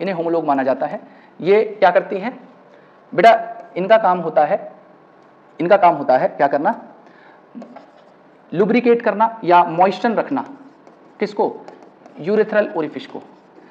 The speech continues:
Urethral opening को या urethra को ये मॉइस्चर रखने का काम या उसे lubricate करने का काम करती हैं।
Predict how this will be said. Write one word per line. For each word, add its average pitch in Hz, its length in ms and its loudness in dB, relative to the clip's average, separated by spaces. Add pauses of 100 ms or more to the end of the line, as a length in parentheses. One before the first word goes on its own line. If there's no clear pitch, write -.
(240)
Urethral 190 460 0 (300)
opening 190 360 -2
को 226 240 -2
या 170 80 0
urethra 170 440 0
को 226 180 -4 (460)
ये 190 160 -2
मॉइस्चर 175 360 -2
रखने 165 260 -6
का 156 100 -2
काम 180 300 -2 (140)
या 151 200 4
उसे 214 380 -2 (320)
lubricate 220 500 0
करने 170 240 -2
का 165 100 2
काम 151 220 -2
करती 127 260 -10
हैं। 123 200 -14